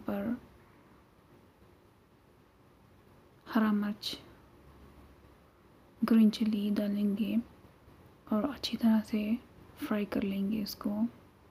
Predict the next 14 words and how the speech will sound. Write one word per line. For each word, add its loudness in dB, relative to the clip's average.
जैसे 2
जैसे 4
हम 10
फ्राई -2
करेंगे 2
गोल्डन 2
फ्राई, -2
वैसे 0
वैसे 0
उसकी -4
खुशबू -2
आती -2
जाएगी। -2
और 2